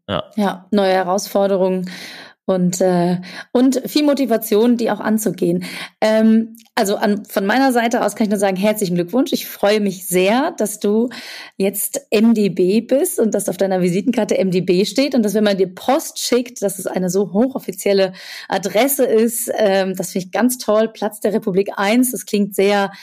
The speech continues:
Speaker 2: sehr wichtig und sehr... Ähm,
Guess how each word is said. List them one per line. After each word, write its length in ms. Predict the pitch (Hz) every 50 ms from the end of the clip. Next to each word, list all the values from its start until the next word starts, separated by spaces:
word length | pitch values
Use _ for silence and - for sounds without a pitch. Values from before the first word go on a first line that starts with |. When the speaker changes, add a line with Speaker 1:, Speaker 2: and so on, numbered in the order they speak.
| - - - - - - - - _ _
Speaker 2:
sehr 340 | - 196 220 247 254 247 226
wichtig 520 | 220 233 233 - - - 214 220 214 - 196
und 180 | 190 190 185
sehr... 600 | 190 202 190 196 196 196 196 190 185 185 185 190 -
Ähm, 680 | - 196 180 180 180 180 180 175 175 170 170 170 175